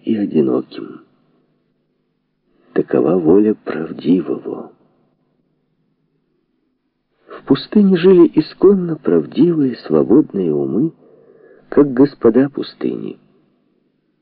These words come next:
Но в городах живут хорошо откормленные,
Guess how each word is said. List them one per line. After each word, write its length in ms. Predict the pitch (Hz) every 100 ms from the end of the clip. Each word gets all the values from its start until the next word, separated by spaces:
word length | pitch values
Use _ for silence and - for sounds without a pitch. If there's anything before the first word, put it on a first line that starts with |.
| _ _ _ _ -
Но 200 | - 170
в 80 | 160
городах 540 | 180 185 208 214 170
живут 360 | 107 113 147 -
хорошо 420 | - 110 - 170
откормленные, 1120 | 131 - - 175 170 151 143 135 127 127